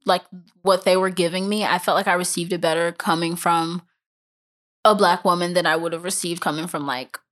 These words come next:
a white woman. Or, like, I had a white male therapist once. I could not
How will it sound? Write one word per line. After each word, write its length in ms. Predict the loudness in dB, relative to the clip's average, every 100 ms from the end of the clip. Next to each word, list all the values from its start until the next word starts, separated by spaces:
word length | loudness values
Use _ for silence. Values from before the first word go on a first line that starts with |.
| 0
a 80 | 2
white 240 | 4 2
woman. 380 | -2 -4 -6 -6
Or, 160 | -4
like, 360 | -2 -2 -6 -18 _ _ _ _ 2
I 100 | 4
had 120 | 4
a 60 |
white 240 | 2 2 0
male 180 | -2 -2
therapist 440 | -2 -4 -6 -8
once. 380 | -8 -6 -6 -8 -6 2
I 140 | 4
could 180 | 4 0
not 320 | 2 2 -2